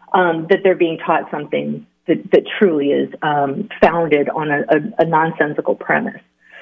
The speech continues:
Um, so what I wanted to bring up, to my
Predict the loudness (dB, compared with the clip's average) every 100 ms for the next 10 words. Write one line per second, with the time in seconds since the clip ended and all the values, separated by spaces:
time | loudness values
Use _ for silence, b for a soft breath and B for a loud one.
0 | B B 2 2 2 -4 -6 -8 _ -10
1 | _ _ 2 2 4 2 4 4 4 2
2 | 4 2 -2 -6 2 2